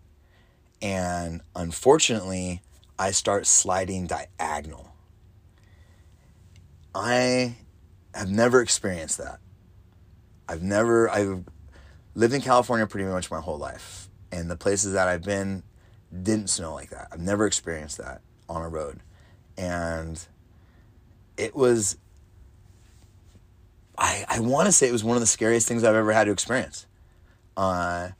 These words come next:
because then I start seeing the lights ahead of me also sliding. So now we're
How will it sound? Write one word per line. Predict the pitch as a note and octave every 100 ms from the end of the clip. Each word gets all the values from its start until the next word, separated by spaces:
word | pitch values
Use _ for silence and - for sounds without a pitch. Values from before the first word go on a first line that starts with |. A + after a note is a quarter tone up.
| _ - -
because | G#2+ - G#2+ F#2+ F2 - - _ _ _ _ _ _
then | F2+ G#2+ C#3+ A2+ G#2
I | G2+
start | G2 A2+ F#2+
seeing | - A2 G2+ G2+ F#2+ F2+ F#2+ _ _ _ -
the | F#2+
lights | F2+ G2 G#2 F#2+ - _ - _ -
ahead | - - - A#2+
of | G2+
me | E2 - - - - _ _ _ _
also | - F#2 G2+ - E2+
sliding. | - - - F2 F2+ - - _ - - - - _ - - - - - - -
So | -
now | G2 A#2
we're | B2+ A#2+